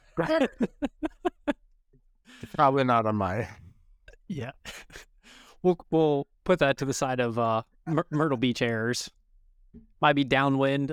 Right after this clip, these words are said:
Speaker 1: of, you know, the chemical spills going on right now. Maybe it's just eroding the internet.
Speaker 2: That's probably what that is.
Speaker 1: We decided to, to hit record 'cause we were having an interesting conversation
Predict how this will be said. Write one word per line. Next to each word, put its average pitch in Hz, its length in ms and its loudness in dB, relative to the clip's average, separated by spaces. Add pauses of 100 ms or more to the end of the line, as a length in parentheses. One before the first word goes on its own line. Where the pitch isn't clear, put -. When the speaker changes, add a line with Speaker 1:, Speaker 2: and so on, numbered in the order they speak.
Speaker 1:
of, 120 280 0
you 120 80 0
know, 113 100 -2
the 113 100 -4
chemical 135 360 -4
spills 135 320 -2
going 131 180 0
on 131 140 0
right 135 120 2
now. 139 220 4
Maybe 117 240 0
it's 113 140 -4
just - 260 -6
eroding 113 580 -2 (420)
the 117 160 0
internet. 120 360 0
Speaker 2:
That's - 160 -20 (160)
probably - 300 -6
what 107 160 0
that 104 160 0
is. 120 180 -6 (1600)
Speaker 1:
We 180 80 2
decided 226 320 2
to, 185 160 4
to 180 220 0
hit 170 160 0
record 165 360 0
'cause 139 120 -8
we 151 80 -2
were 147 60 0
having 139 180 -2
an - 60 -6
interesting 135 360 -6
conversation 139 920 -4